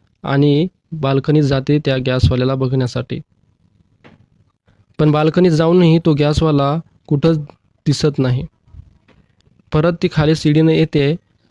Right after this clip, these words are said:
आणि परत खालच्या शिडीने खाली जाते आणि बघते, तरी पण तो गॅसवाला तिथे सापडत नाही.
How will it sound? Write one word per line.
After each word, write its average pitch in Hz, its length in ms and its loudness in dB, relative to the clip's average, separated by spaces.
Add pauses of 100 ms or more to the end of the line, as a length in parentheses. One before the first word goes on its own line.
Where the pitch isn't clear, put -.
(140)
आणि 151 440 2 (280)
परत 147 240 0
खालच्या 143 340 0
शिडीने 156 340 2
खाली 147 220 0
जाते 147 500 -2
आणि 139 180 0
बघते, 143 460 0 (120)
तरी 147 140 2
पण 156 280 0
तो 151 120 2
गॅसवाला 135 460 -2
तिथे 139 260 -2
सापडत 127 420 -4
नाही. 123 220 -2